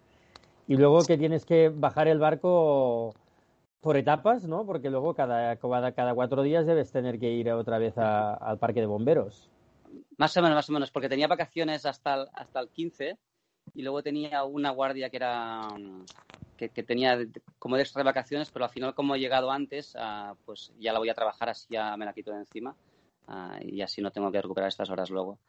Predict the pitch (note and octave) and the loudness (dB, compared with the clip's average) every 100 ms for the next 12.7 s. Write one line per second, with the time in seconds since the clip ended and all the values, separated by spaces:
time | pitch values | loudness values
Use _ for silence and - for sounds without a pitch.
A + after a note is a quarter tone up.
0 | _ _ _ _ _ C#3+ A#2+ A#2 B2 B2 | _ _ _ _ _ -2 0 4 6 6
1 | B2+ C3 C3 B2+ B2 A#2 A2+ A2 G#2+ G#2 | 4 4 2 0 -2 -2 -4 -6 -8 -10
2 | - A2+ - C3 B2+ A2+ A2 G#2+ G#2+ G#2 | -10 -10 -6 -6 -4 -4 -4 -4 -6 -8
3 | A2 A2 A#2+ B2 C#3 C#3+ C3+ C3 A#2 A2+ | -8 -6 -6 -6 0 2 2 0 -2 -2
4 | - A2+ A#2 B2+ B2 - C3+ B2+ C3 C3+ | -4 -8 -12 -8 -8 -8 -10 -10 -6 -2
5 | B2+ B2 C3 C#3+ B2 - A#2+ A2+ - A#2 | -2 -2 -4 -6 -12 -10 -10 -10 -12 -16
6 | - G#2+ A2 A2+ A2+ G#2+ A2 A2 B2+ C#3+ | -16 -20 -16 -12 -10 -10 -12 -14 -12 -14
7 | - - - - - A2+ - - A#2+ - | -14 -20 -20 -14 -12 -12 -10 -8 -8 -8
8 | A#2+ A#2 G#2+ A#2+ - F3 - _ _ _ | -4 0 2 2 0 -8 -14 _ _ _
9 | _ _ _ _ _ _ _ _ _ _ | _ _ _ _ _ _ _ _ _ _
10 | _ - G#2 A#2 G#2+ C3 C#3 A2 G#2+ A2 | _ -20 -8 -6 -4 -4 -2 -2 -2 -2
11 | G#2+ A2 A#2 A#2 A2 A2 A#2+ A#2 A#2+ C3 | 2 4 2 0 -4 -6 -8 -4 -2 -2
12 | C3+ B2 C3 C3 C#3+ D3 | -4 0 2 4 4 2